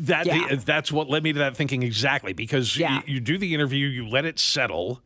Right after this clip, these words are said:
Speaker 1: and then by the time you're back, the, you've already addressed it. You don't need to say anything on the show. There would be no expectation for you to do that.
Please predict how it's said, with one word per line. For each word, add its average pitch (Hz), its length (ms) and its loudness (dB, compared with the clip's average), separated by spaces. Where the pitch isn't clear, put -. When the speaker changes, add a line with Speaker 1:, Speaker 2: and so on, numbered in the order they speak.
Speaker 1:
and 143 160 4
then 139 480 4
by 139 240 2
the 123 100 -4
time 165 340 -2
you're 139 140 2
back, 113 580 -2
the, 139 120 -2
you've 151 320 0
already 180 260 -2
addressed 135 380 -2
it. 135 100 -6
You 127 80 -2
don't 147 180 -2
need 131 140 -4
to 120 60 -4
say 156 180 -2
anything 127 300 -4
on 107 80 -6
the 104 40 -6
show. 123 240 -2
There 120 120 0
would 117 160 -2
be 151 140 0
no 135 180 0
expectation 117 640 -4
for 117 180 -6
you 104 100 -6
to 95 60 -6
do 135 200 -4
that. 80 280 -4